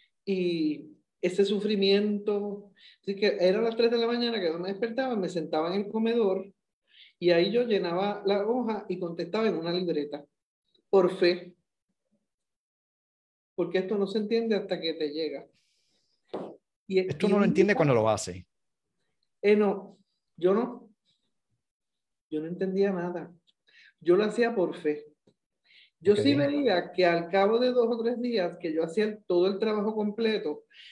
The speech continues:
Speaker 1: algo cambiaba dentro de mí. E-, era como u-, una visión diferente,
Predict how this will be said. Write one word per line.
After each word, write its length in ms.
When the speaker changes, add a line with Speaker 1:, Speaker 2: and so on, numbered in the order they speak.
Speaker 1:
algo 320
cambiaba 480
dentro 400
de 120
mí. 280
E-, 180
era 240
como 180
u-, 400
una 340
visión 460
diferente, 680